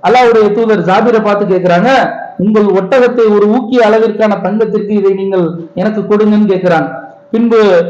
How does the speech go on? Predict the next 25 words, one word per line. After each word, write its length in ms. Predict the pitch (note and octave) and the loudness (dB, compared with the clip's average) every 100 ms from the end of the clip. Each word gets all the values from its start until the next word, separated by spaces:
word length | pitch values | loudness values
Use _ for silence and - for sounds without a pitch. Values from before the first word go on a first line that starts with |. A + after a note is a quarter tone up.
| - | -4
அந்த 340 | F#3+ G#3+ G3+ | -4 0 0
போர்க்களம் 440 | - A3+ A3 G#3+ F#3+ | 0 0 0 -2 0
முடிகிறது. 760 | F#3 G3 F#3 F#3 C4+ B3 - - - | -2 0 0 2 0 -2 -6 -14 -6
போர்க்களம் 420 | G3+ A#3 A#3 A3+ | 0 0 2 0
முடிந்த 260 | G#3 G#3+ G#3+ | 0 0 0
பின்பு 320 | G3+ G3+ A3 | 0 0 2
ஒரு 140 | G3+ F#3 | 2 0
செய்தியை 460 | G3+ A3 G#3 G3+ | 0 0 0 0
ஜாபிர் 400 | F3+ E3+ F#3 G3 | -2 0 0 0
அலிட்ட 220 | F#3 F3 | 0 -2
கேட்கிறாங்க, 400 | F3 F3 F3 F3+ | -2 -2 -2 -2
"ஜாபிரே, 500 | F3 F3+ G3 F#3+ G#3 C4+ - - - - | -2 -2 0 0 0 0 -6 -14 -20 -6
உங்களுக்கு 400 | A3 B3 A3 F3 | -2 -2 -2 -4
திருமணம் 420 | A#3 F4+ E4 C4+ | -2 0 0 0
ஆயிடுச்சா?" 640 | G3+ G3 F#3 F3+ E3 D#3+ - - - - - - - | 2 0 0 0 2 0 -4 -12 -16 -20 -20 -20 -6
உடனே 340 | A3+ B3 B3 G#3 F#3 F3+ F3 - - - - | -2 0 2 2 2 0 -4 -14 -18 -20 -8
ஜாபிர் 440 | F3 A3 C4+ B3+ A3 | 0 0 2 2 2
அலி 120 | G3+ | 0
சொல்றாங்க, 600 | G3 F#3 F#3 E3+ E3 E3 | 0 0 0 -2 -4 -4
"ஆம் 260 | F3+ G#3+ F#3 | -2 0 -2
அல்லாஹ்வுடைய 400 | F#3 F3 F3+ F3 F3 | 0 2 2 2 0
தூதரே, 360 | F3+ F3 D#3+ - - - - | 0 0 0 -2 -10 -16 -6
எனக்கு 500 | F#3 A3 G#3 F#3+ F3+ F3+ | -2 -2 0 0 0 0
திருமணம் 420 | C4+ B3+ A#3 G3 F3 | 0 2 2 0 -2
ஆகிவிட்டது." 800 | F#3+ G3 F#3 E3+ D#3+ D#3+ D#3+ | 0 2 0 0 2 2 2